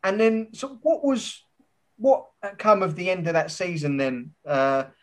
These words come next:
did your relationship with, with Gary Mack, did that sort of fray things with you at all, or how, how was that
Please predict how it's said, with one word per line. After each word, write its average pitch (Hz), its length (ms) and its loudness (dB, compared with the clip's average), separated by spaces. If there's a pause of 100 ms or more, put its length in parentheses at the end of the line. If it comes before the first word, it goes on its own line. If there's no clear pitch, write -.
(200)
did 220 160 -2
your 202 240 4
relationship 185 640 0
with, 151 280 -6
with 156 200 -6
Gary 160 280 2
Mack, 156 360 -2 (580)
did 151 160 -6
that 160 220 2
sort 156 240 -8
of 147 180 -10 (360)
fray 165 340 2
things 175 320 -6
with 170 160 -8
you 180 120 -6
at - 60 -4
all, 190 180 0
or 147 220 0
how, 165 160 0
how 175 200 0
was 165 160 -6
that 156 260 -2